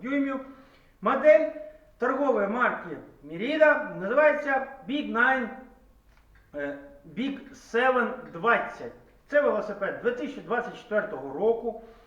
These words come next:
Має трансмісію попереду три швидкості, позаду вісім. Е, гальмова система гідравлічна від торгової марки Shimano. Цей велосипед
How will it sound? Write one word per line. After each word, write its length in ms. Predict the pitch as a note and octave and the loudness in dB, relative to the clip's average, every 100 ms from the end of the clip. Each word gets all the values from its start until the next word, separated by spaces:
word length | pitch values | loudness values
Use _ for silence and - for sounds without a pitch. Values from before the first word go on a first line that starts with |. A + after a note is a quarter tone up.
| _ | _
Має 480 | G#3 C#4+ D4 G3+ F3+ - | -4 0 2 0 -2 -2
трансмісію 600 | A#3+ - C4+ B3+ - D#3+ | -2 -2 -6 -8 -8 -8
попереду 500 | G#3+ A#3+ G#3+ E3 D#3+ | -6 -2 0 -2 -6
три 280 | G#3+ A#3 F#3 | -2 -2 -2
швидкості, 540 | - F#3 - D#3 - | -8 -10 -10 -16 -16
позаду 480 | - G#3 A3+ F#3 D3+ - - - _ _ _ | -12 -2 -2 -2 -4 -12 -20 -20 _ _ _
вісім. 540 | E3+ F3+ G#3+ G#3 B3+ C4 - - - - | -12 -8 -8 -8 -10 -10 -12 -20 -20 -10
Е, 60 | E3+ | 0
гальмова 420 | G3 C4 C#4+ C4+ | 2 2 4 2
система 440 | - F#3+ - E3+ D#3+ | 2 -8 -8 -6 -6
гідравлічна 680 | G3+ A3+ C4 B3+ F#3+ - - - | -6 -2 -2 -2 -8 -12 -14 -14
від 160 | G3 - | -14 -6
торгової 380 | A#3 B3+ A3 G3 | -4 0 -2 0
марки 300 | A3+ - C3+ - - | 0 -2 -8 -14 -6
Shimano. 480 | G#3 G#3+ G3+ C4 C#4 - - - _ _ _ _ | 0 2 2 0 -4 -10 -20 -20 _ _ _ _
Цей 120 | D4 D#4 | 2 4
велосипед 540 | B3 A3 G#3+ A#3 A#3 | 4 -2 -2 0 0